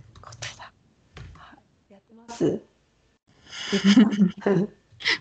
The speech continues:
Speaker 2: 不可能。<laughs> そう。
Speaker 1: そうできないですよね。私の目標これです。今年、もう今年の目標にしたい。もう携帯はもう使わない。もうこれ、うん、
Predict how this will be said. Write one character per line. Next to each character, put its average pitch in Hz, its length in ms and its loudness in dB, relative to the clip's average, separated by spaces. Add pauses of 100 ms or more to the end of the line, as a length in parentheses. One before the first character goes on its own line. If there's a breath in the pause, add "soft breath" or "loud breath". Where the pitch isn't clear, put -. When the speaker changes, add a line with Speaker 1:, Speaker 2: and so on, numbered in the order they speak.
Speaker 2:
不 196 120 0
可 - 180 -2
能。 131 280 2
<laughs> 262 280 4
そ 208 180 6
う。 185 200 -2 (1160 loud breath)
Speaker 1:
そ 247 200 0
う - 40 -4
で 247 120 4
き 285 160 0
な 311 160 4
い 285 60 4
で 254 140 6
す - 160 -4
よ 220 220 4
ね。 254 640 0
私 254 340 2
の 247 140 2
目 240 300 2
標 226 280 4
こ 226 160 2
れ 220 140 6
で 220 220 4
す。 - 220 -16
今 208 100 -4
年、 240 240 -4
も 226 200 0
う 311 40 -12
今 294 140 -4
年 247 200 -2
の 302 160 4
目 262 280 0
標 247 220 2
に 247 180 -6
し - 100 -16
た 220 180 0
い。 208 120 -10 (840 soft breath)
も 180 680 0 (120)
う - 40 -16
携 262 340 0
帯 220 300 2
は 180 200 4
も 170 180 -4
う - 60 -8
使 - 320 -2
わ 262 160 4
な 262 220 4
い。 226 180 0
も 202 100 -2
う - 120 -12
こ 214 140 -8
れ、 233 280 -4 (640)
う 220 100 -2
ん、 196 200 -6